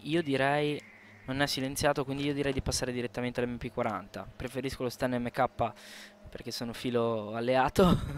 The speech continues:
<laughs> Ma, ehm, eh, cosa volevo dire? Ma, eh, sinceramente di questo troviamo subito le munizioni, perché siamo sempre contro i tedeschi. Granata M ventiquattro, la,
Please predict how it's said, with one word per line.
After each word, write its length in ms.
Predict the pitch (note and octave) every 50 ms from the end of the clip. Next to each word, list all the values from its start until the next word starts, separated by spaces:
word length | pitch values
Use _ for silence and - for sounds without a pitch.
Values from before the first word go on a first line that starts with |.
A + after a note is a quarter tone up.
| C#3+ - - - - - - - -
<laughs> 720 | - - - - - - _ - - _ - - - -
Ma, 340 | D3 D3 C#3+ C#3+ D#3 E3 - -
ehm, 1500 | - C#3+ C3+ C3 C3 B2+ B2 B2 B2 A#2+ A#2+ A#2+ A#2+ A#2+ A#2 A#2 A#2 A2+ A2+ A2+ A2 A2 G#2+ G#2+ G#2+ G#2 G#2 G#2 G#2 G#2 - - - - - - - - - _ _
eh, 240 | - A#2+ G#2 G#2+ A2
cosa 180 | - - A2+ B2
volevo 240 | A2+ G#2+ G#2+ G#2+ G#2+
dire? 240 | - G2 F2+ - - - - - - - - - - - - - - - - - - - - F#2+ G2+
Ma, 380 | A2+ C3 C#3 C#3 C3+ C#3+ D3 -
eh, 680 | - C3+ C3+ B2+ B2+ B2 B2 A#2+ B2 A#2+ A#2+ A#2 A#2 A#2
sinceramente 760 | A2+ - - C#3+ C3 C3 - - D3+ C#3 C#3 C#3 C3+ C3 - C3+
di 80 | B2+
questo 260 | - - A#2 - -
troviamo 320 | A#2 B2+ A#2 A2+ A#2 A2+ A2
subito 320 | - - A#2 A#2 A2+ - A#2
le 80 | A2
munizioni, 680 | A2 G#2+ A2 A2 G#2 - - F#2+ F#2+ F#2+ G2+ G2 F2 D#2 - - _ - - -
perché 300 | _ - - - A#2 G#2
siamo 240 | G2+ - - A2 G2
sempre 320 | - - G#2+ G#2 - G#2+
contro 320 | G2 - G2 G2+ G2 - G#2+
i 40 | -
tedeschi. 500 | - A2 G2+ F#2+ - - - - - - - - - - - - - - - - - - -
Granata 480 | - B2 B2+ C3+ D3+ E3 D#3+ - D#3 D3
M 140 | D3+ D#3 D3
ventiquattro, 720 | C#3+ D3+ C3+ C3 - - G#2+ E2 E2 - - - G2 E2
la, 880 | E2+ G2+ G#2 G#2 G2 F#2 F2 E2+ E2 D2 D2 C2 A#1+ A#1+ - - - -